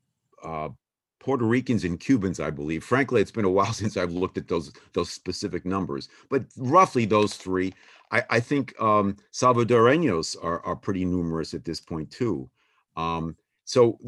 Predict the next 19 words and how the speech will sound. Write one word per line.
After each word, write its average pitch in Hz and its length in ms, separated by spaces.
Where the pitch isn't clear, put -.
th-, 147 200
those 180 260
are 165 80
the 127 120
three 123 280
or 107 60
four 98 260
major 87 320
groups. 87 500
Um, 92 560
and 113 320
they're 160 240
very 139 280
different 170 460
among 135 300
themselves, 131 840
clearly. 147 560
Um, 101 540
uh, 95 300